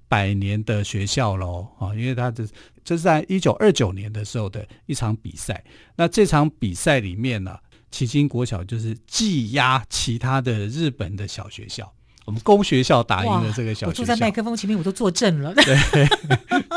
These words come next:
Speaker 2: 本来还有点驼背的，我都坐正了。
Speaker 1: 对啊，所以你要想到
Speaker 2: 好开心啊。
Speaker 1: 说在这个棒球发展的历史里面呢，台湾人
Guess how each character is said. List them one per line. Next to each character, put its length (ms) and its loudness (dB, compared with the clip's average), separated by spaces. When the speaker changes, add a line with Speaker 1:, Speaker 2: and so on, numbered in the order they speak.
Speaker 2:
本 80 0
来 40 0
还 80 0
有 60 0
点 120 -4
驼 200 -10
背 200 -2
的， 100 -2
我 140 6
都 120 2
坐 180 2
正 280 2
了。 120 -2
Speaker 1:
对 100 4
啊， 60 4
所 140 4
以 80 4
你 100 4
要 100 6
想 160 4
到 80 8
Speaker 2:
好 60 6
开 160 6
心 220 2
啊。 260 4
Speaker 1:
说 160 6
在 400 8
这 200 -2
个 120 4
棒 280 6
球 200 2
发 180 4
展 200 0
的 120 -2
历 180 0
史 160 -6
里 160 -4
面 220 -2
呢， 220 -4
台 240 -6
湾 220 0
人 340 -2